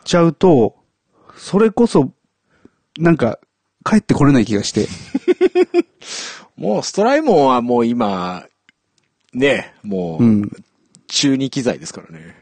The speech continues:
Speaker 1: <laughs> まあ、何買っても五万ぐらいするじゃないですか。
Speaker 2: とりあえずストライモン買えって言いますからね、なんか、あいつら。
Speaker 1: うん。いや、そうじゃないんだよなっていうね。
Speaker 2: そうじゃないんだよね。
Speaker 1: なんか、わかるけど、
Speaker 2: うん。
Speaker 1: なんか僕はでも、こう、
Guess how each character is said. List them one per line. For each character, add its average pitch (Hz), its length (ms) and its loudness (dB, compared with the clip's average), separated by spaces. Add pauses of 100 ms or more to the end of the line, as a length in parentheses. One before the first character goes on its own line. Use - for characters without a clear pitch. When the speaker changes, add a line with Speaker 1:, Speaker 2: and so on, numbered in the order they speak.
(1000)
Speaker 1:
<laughs> - 1040 -6
ま 151 60 0
あ、 160 40 4
何 233 280 4
買 302 160 4
っ - 0 -
て 294 160 2
も 226 160 4
五 165 140 4
万 233 180 6
ぐ 240 80 4
ら 170 60 4
い - 20 4
す 139 100 -2
る 127 60 6
じ 123 80 6
ゃ - 20 4
な 113 60 2
い - 20 -4
で 110 60 -6
す - 20 -6
か。 - 60 -6
Speaker 2:
と 160 160 0
り 196 100 0
あ 226 60 4
え 226 40 4
ず 220 120 0
ス - 80 -4
ト 233 80 2
ラ 233 80 4
イ 233 40 4
モ 170 100 2
ン 131 60 -2
買 113 220 -2
え - 40 -2
っ - 20 -8
て - 240 -8
言 90 140 -8
い 90 40 -8
ま 90 120 -6
す - 60 -18
か - 100 -14
ら 71 80 -18
ね、 76 100 -16
な 67 100 -20
ん - 80 -20
か、 - 140 -20
あ - 60 -14
い - 40 -6
つ 117 80 0
ら。 107 80 0
Speaker 1:
う 104 40 -2
ん。 98 260 -6 (1300)
い - 20 -2
や、 185 180 0
そ - 440 0
う 214 60 6
じ 160 60 4
ゃ 135 60 2
な 120 120 2
い 113 80 4
ん 104 60 2
だ 98 100 0
よ 98 60 -4
な - 140 -4
っ - 20 -2
て 208 80 0
い - 20 0
う - 20 0
ね。 85 80 -6
Speaker 2:
そ - 20 -8
う - 0 -
じ 82 40 -6
ゃ 85 40 -8
な 58 200 -10
い - 40 -12
ん - 20 -12
だ - 60 -12
よ 107 60 -10
ね。 113 40 -8
Speaker 1:
な 117 120 0
ん 107 40 -2
か、 - 240 -6 (720)
わ 151 140 0
か 269 140 2
る 220 140 4
け 135 160 2
ど、 151 320 4
Speaker 2:
う - 20 -14
ん。 78 460 -18 (560)
Speaker 1:
な 214 80 -4
ん 226 60 -2
か 170 80 -2
僕 190 240 0
は 269 240 6
で 233 160 4
も、 139 240 4
こ 120 340 -2
う、 - 60 -20